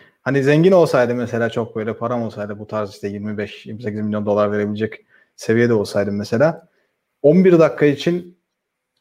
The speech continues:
yani vermezdim gibi geliyor. Daha böyle hissetmeliyim yani. Hani biraz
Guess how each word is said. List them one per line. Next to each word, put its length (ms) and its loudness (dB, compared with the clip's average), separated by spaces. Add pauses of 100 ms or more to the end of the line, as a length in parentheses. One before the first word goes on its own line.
(220)
yani 500 -4
vermezdim 640 0
gibi 160 -4
geliyor. 340 -4 (360)
Daha 240 6
böyle 200 4
hissetmeliyim 680 -2
yani. 220 -2
Hani 200 -6
biraz 240 -4